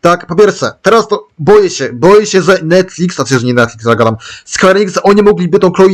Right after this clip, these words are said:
zniszczyć, zrujnować by mogli, bo to są Square Enix, to są lewacy i feministki, i tego się właśnie boję, że mogliby Chloe zrujnować, a Max, ja nie chcę Max już nigdy więcej oglądać, nienawidzę jej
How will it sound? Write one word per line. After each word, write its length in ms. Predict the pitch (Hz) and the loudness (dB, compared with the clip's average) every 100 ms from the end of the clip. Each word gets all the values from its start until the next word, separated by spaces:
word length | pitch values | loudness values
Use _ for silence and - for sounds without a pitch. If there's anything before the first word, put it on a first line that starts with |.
| 180 | -2
zniszczyć, 480 | 160 131 185 175 123 | -6 0 0 0 -4
zrujnować 500 | 113 165 185 160 127 | 0 2 4 2 0
by 80 | 139 | -2
mogli, 440 | 131 113 110 131 | -2 -2 -4 -4
bo 100 | 160 | -2
to 100 | 170 | 0
są 60 | 156 | 0
Square 240 | - 147 | 0 -4
Enix, 320 | 117 117 - - _ _ _ _ _ _ | -2 -6 -10 -14 _ _ _ _ _ _
to 100 | - | -6
są 100 | 127 | 0
lewacy 320 | 147 160 165 160 | 2 2 -2 -4
i 80 | |
feministki, 640 | 147 143 127 113 - 180 185 - - - 143 | -2 -2 -2 -6 -4 -4 -4 -12 -20 -8 -2
i 80 | |
tego 180 | 160 190 | 0 0
się 140 | 185 185 | 0 0
właśnie 220 | 175 160 | 0 2
boję, 240 | 180 175 | 4 4
że 100 | - | 2
mogliby 320 | 170 160 151 | 0 2 0
Chloe 220 | - 165 147 | 2 0 2
zrujnować, 580 | 156 139 120 147 196 - - _ | 2 2 2 0 -2 -10 -20 _
a 180 | 147 165 170 | -2 -2 2
Max, 300 | 185 208 - | 0 0 -2
ja 100 | 175 | 0
nie 100 | 202 | 2
chcę 140 | 202 | 0
Max 220 | 190 180 160 | -2 -4 -6
już 100 | 151 | -4
nigdy 180 | 170 | 0
więcej 180 | 170 156 | 0 0
oglądać, 360 | 135 107 107 - | -2 -2 -4 -6
nienawidzę 400 | 170 180 170 143 | -2 0 0 0
jej 280 | 131 185 | 2 0